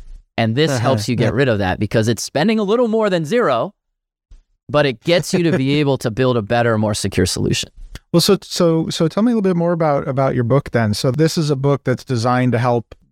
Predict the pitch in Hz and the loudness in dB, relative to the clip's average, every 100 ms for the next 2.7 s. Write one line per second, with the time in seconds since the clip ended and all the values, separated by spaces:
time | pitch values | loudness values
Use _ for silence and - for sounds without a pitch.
0 | - 151 139 143 147 139 131 113 120 - | -2 0 2 0 0 2 0 0 -2 0
1 | 135 131 123 117 120 - _ _ - 123 | 0 2 2 0 -2 -4 _ _ -6 -2
2 | 131 123 113 107 101 - 107 | 0 2 0 0 -2 -2 -6